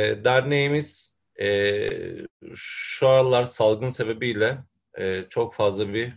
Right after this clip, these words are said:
faaliyette bulunamadı. Çünkü, e, yasaklardan dolayı, e, pek bir şey yapamadık.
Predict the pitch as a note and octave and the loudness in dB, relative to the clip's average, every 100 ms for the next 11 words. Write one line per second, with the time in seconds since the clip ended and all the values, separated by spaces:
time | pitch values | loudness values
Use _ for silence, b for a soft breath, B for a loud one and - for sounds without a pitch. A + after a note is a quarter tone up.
0 | _ G#2 F#2+ F2+ - A2 G2+ G#2 G#2 G2 | _ 2 2 -2 -6 -8 -4 -2 0 0
1 | E2 E2+ - _ _ _ _ _ _ _ | -2 -6 -16 _ _ _ _ _ _ _
2 | _ - A2 G#2+ A2+ A2 - - G2+ G2 | _ -12 -10 -6 -2 -2 -4 -12 -6 -2
3 | G2+ G2+ G#2 G2+ G#2+ G#2 G#2+ G#2 G#2+ A2 | -2 -2 -4 -2 -4 -2 0 0 2 0
4 | G#2 G#2 F#2 F2+ F#2 A2+ - _ _ _ | 2 2 2 2 0 -2 -6 _ _ _
5 | _ F#2 F2+ F2+ G#2+ C#2+ - F2 F#2 F#2 | _ -6 -6 -4 -8 -8 -8 -4 -4 -4
6 | A#2 G#2 G#2+ - | -6 -6 -8 -20